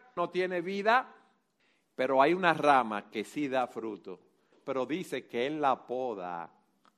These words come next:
para que dé más fruto. Fíjense, los labradores hacen lo siguiente, hay ramas que están dando fruto,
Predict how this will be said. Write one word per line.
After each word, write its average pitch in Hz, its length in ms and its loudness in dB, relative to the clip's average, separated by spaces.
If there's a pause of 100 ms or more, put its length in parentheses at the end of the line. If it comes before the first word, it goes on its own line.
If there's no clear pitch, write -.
(120)
para 117 320 4
que 107 240 -2
dé 107 440 -2 (280)
más 123 540 -4 (300)
fruto. 113 680 -10 (960)
Fíjense, 220 500 -2 (460)
los 175 160 0
labradores 214 520 6
hacen 226 280 4
lo 214 80 -2
siguiente, 107 800 -8
hay 160 160 2
ramas 190 500 6
que 175 80 -8
están 143 300 -4
dando 151 280 -2
fruto, 147 540 -8